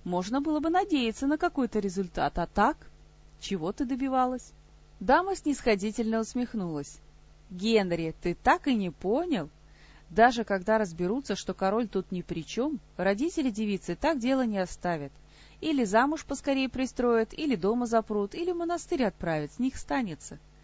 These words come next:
При любом результате место при дворе освободится.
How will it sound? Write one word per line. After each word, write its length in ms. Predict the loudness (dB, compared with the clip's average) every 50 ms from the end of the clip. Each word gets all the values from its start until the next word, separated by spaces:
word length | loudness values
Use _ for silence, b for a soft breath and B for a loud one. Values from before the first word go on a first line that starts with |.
| B B B B B B -4
При 160 | -2 0 2
любом 360 | 2 2 0 0 0 0 0
результате 580 | 0 0 0 0 0 0 2 2 2 2 0 -2
место 360 | -2 -2 -2 -4 -4 -4 -6
при 180 | -4 -4 -6 -4
дворе 360 | -4 -2 -2 -2 -2 -2 -2 -2
освободится. 920 | -4 -4 -4 -4 -4 -2 -2 -2 -2 0 -2 -4 -4 -6 -8 -10 -10